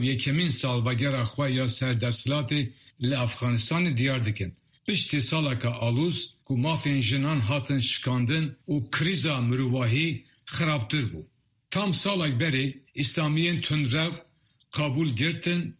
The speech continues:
piştî êrişek vekî biruskî ya li ser seranserê welatî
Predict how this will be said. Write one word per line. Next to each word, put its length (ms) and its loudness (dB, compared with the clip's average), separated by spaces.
piştî 300 2
êrişek 540 2
vekî 420 0
biruskî 440 0
ya 200 2
li 80 2
ser 380 -2
seranserê 600 0
welatî 680 0